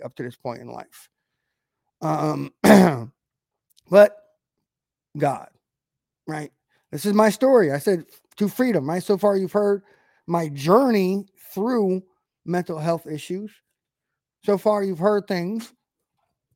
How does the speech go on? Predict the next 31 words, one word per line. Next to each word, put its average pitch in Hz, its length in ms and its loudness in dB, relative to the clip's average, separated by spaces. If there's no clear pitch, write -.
from 196 240 0
a 175 60 4
worldly 170 360 2
way. 170 200 0
And 196 100 0
I'll 196 100 -2
tell 233 160 0
you 240 140 -2
the 208 80 0
three 226 240 -6
things 208 260 -6
I 196 60 -6
heard 190 260 -4
from 185 160 -6
the 175 80 -6
world 151 400 -4
summed 156 340 -8
up 131 180 -14
<clears throat> - 280 -20
about 170 560 0
my 180 260 2
mental 165 320 -4
health. 135 320 -10
All 160 100 -6
right. 165 160 -2
I, 156 180 0
I 160 100 0
would 156 180 -2
always 175 300 -2
have 180 260 -2
it, 240 140 -2